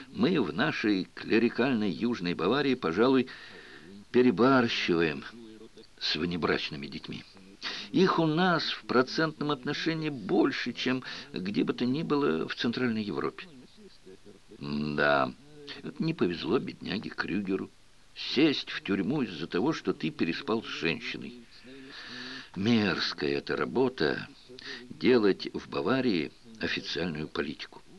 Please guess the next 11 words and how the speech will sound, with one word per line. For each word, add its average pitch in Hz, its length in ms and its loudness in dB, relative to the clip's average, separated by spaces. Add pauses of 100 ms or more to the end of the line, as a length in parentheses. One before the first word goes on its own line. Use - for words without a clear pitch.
(280)
Тем, 143 240 2
кто 117 440 6
в 78 140 -8
действительности 80 1000 -2
делает 147 540 2
ее 139 300 0 (440)
только 107 440 4
тайно, 165 560 0 (320)
куда 87 260 4
легче, 156 500 2
судя 110 440 4